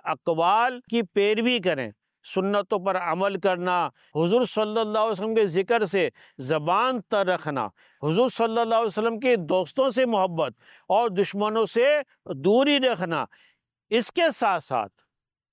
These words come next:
اس سچے عاشق رسول کا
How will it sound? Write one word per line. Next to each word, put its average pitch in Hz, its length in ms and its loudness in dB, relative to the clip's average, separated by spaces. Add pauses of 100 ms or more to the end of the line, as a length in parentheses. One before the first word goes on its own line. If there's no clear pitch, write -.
(340)
اس 175 140 -4
سچے 277 640 0 (280)
عاشق 185 440 -4
رسول 180 560 0
کا 208 460 2